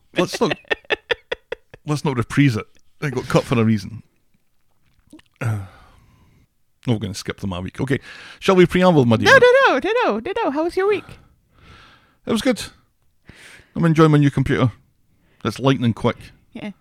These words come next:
Speaker 2: sucks up all the Wi-Fi in the house.
Speaker 1: Finally, finally, I get my revenge.
Speaker 2: Yes. In the meantime, the kids can't get into their Zoom meetings.
Speaker 1: They can't, though. It doesn't use any more than, than anything else in the house, and there's plenty of bandwidth.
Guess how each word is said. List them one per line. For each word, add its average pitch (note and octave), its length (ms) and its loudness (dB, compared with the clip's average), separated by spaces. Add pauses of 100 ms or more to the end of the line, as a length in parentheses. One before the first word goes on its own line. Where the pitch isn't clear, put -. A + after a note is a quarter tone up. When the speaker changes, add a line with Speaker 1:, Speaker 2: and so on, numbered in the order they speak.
(120)
Speaker 2:
sucks - 240 -6
up - 120 -6
all G#3 100 0
the G#3 60 -2
Wi-Fi G3 400 -2
in F3 120 -6
the G3+ 60 -6
house. F#3 400 -8
Speaker 1:
Finally, G#2 560 -2 (200)
finally, A2+ 380 -2
I - 20 -6
get G2+ 120 -4
my G2+ 80 -4
revenge. G#2 520 -2 (220)
Speaker 2:
Yes. G3 420 -4 (380)
In G3+ 60 -10
the - 40 -4
meantime, F#3+ 320 -2
the F3+ 60 -4
kids - 240 -4
can't F3 200 -4
get F#3 120 -8
into F#3 200 -8
their F#3+ 140 -4
Zoom G3 260 -4
meetings. F3 440 -10 (1600)
Speaker 1:
They - 100 -10
can't, F2 320 -8
though. F2 200 -14 (1500)
It B2+ 80 -4
doesn't F#3 300 0
use C3+ 180 4
any A#2 160 4
more B2 240 2
than, G2+ 400 -2 (220)
than G2+ 400 -6 (260)
anything G2+ 340 -8
else F#2+ 240 -10
in F#2 60 -10
the F2+ 80 -10
house, F#2+ 240 -10
and G2+ 140 -10
there's G2+ 220 -10 (120)
plenty A2+ 380 -4
of F#2+ 80 -6
bandwidth. G2 540 -8